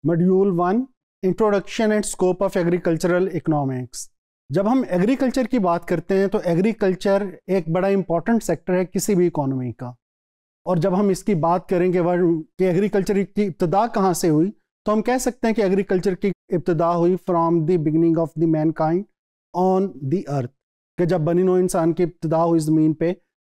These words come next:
तो हम एक, एक किस्सा सुनते हैं हज़र-, हज़रत आदम अलैहिस्सलाम का।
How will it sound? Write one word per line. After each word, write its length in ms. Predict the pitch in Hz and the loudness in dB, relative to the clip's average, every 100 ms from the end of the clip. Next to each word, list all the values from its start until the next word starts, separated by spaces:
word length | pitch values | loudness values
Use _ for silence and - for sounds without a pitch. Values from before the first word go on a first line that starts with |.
| - | -4
तो 60 | 190 | 0
हम 140 | 196 | 2
एक, 340 | 196 196 - - | 2 0 -6 -6
एक 180 | 196 - | -4 -2
किस्सा 260 | 170 202 | -2 -2
सुनते 240 | 180 180 185 | -2 0 0
हैं 80 | 180 | 2
हज़र-, 260 | 165 208 156 | 2 0 0
हज़रत 340 | 165 170 175 | 0 0 0
आदम 280 | 160 165 170 | -2 0 2
अलैहिस्सलाम 460 | 151 143 135 117 | 0 -2 -6 -6
का। 220 | 110 110 | -8 -12